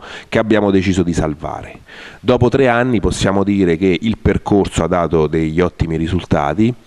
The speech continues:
Eh, nel duemilaquindici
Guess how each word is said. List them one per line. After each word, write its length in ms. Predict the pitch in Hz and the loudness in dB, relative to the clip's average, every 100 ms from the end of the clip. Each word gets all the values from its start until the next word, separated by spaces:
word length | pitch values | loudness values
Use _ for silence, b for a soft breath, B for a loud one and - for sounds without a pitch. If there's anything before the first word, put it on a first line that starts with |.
| B B B B | B B B B
Eh, 680 | - 87 82 82 76 73 71 | -4 -2 0 0 -2 -4 -6
nel 200 | 76 95 | -4 -2
duemilaquindici 1120 | 95 104 104 101 110 110 107 92 90 90 82 | 2 2 4 2 2 2 2 0 2 0 0